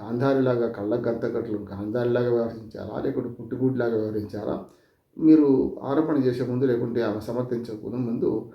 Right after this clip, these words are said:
ఆలోచించాల్సిన అవసరం ఉంది అంటున్నాడు. సరే, ఇవాళ అసెంబ్లీ సాక్షిగా ఈ ఇంపైన మాటలు మాట్లాడాల్సిన వాళ్ళు కంపు మాటలు మాట్లాడి,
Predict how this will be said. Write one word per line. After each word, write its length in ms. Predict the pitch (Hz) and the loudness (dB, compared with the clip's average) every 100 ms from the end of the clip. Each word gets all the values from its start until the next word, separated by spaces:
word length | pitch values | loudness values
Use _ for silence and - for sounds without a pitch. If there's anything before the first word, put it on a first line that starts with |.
| - _ 127 | -20 _ -4
ఆలోచించాల్సిన 600 | 123 - 101 101 95 101 | -4 -4 -8 -10 -12 -14
అవసరం 240 | - - | -12 -12
ఉంది 140 | - | -12
అంటున్నాడు. 320 | - - - - _ _ _ _ _ | -14 -18 -20 -20 _ _ _ _ _
సరే, 160 | 135 143 | 2 4
ఇవాళ 340 | 123 117 117 | 4 2 0
అసెంబ్లీ 580 | 110 107 110 - 139 139 | -2 -4 -4 0 4 4
సాక్షిగా 600 | - 127 - 131 113 127 - _ - | 2 -4 -4 -4 -4 -8 -18 _ -12
ఈ 220 | 117 117 123 | -10 -8 -8
ఇంపైన 500 | 123 131 135 135 127 | -4 -2 4 6 6
మాటలు 340 | 117 117 117 | 2 0 -2
మాట్లాడాల్సిన 580 | 110 113 117 110 104 113 | -4 -6 -4 -4 -6 -6
వాళ్ళు 360 | 113 131 107 - - _ - | -4 -2 -2 -6 -18 _ -14
కంపు 260 | 107 120 | -6 -2
మాటలు 360 | 143 127 120 107 | 0 0 0 -4
మాట్లాడి, 640 | 107 104 107 107 123 - | -6 -10 -10 -4 -4 -4